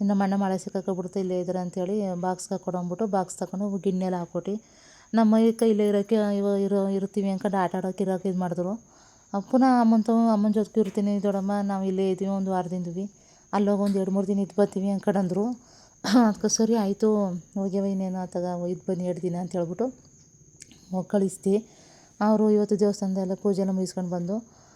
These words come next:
ಬ್ರಾಸ್ಲೆಟ್ ಅವನ್ನೆಲ್ಲ ತಂದಿರಲ್ಲ, ಅವನ್ನೆಲ್ಲ ನಾವೇ ತಗೊಳ್ತೀವಿ ಕಣ್ ದೊಡ್ಡಮ್ಮ ಅಂತ ಹೇಳ್ಬಿಟ್ಟು ತಗೊಂಡು ಹೋದು.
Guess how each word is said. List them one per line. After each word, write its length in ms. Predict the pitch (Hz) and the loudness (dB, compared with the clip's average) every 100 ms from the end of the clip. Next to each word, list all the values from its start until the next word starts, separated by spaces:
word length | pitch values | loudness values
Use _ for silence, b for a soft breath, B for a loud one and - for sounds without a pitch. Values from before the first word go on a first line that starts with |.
| B 180 | B 0
ಬ್ರಾಸ್ಲೆಟ್ 460 | 214 214 - 190 196 | 2 2 0 -2 0
ಅವನ್ನೆಲ್ಲ 240 | 190 190 | 0 -2
ತಂದಿರಲ್ಲ, 460 | 190 190 185 180 190 | -2 -2 0 -2 -2
ಅವನ್ನೆಲ್ಲ 280 | 190 185 | -2 -2
ನಾವೇ 260 | 185 185 180 | -2 -2 -4
ತಗೊಳ್ತೀವಿ 440 | 180 180 175 180 | -6 -6 -4 -4
ಕಣ್ 180 | 175 175 | -4 -4
ದೊಡ್ಡಮ್ಮ 240 | 175 170 170 | -4 -4 -6
ಅಂತ 100 | 170 | -4
ಹೇಳ್ಬಿಟ್ಟು 320 | 175 175 185 | -4 -2 -4
ತಗೊಂಡು 340 | 180 170 170 | -6 -6 -6
ಹೋದು. 360 | 165 165 165 | -4 -4 -4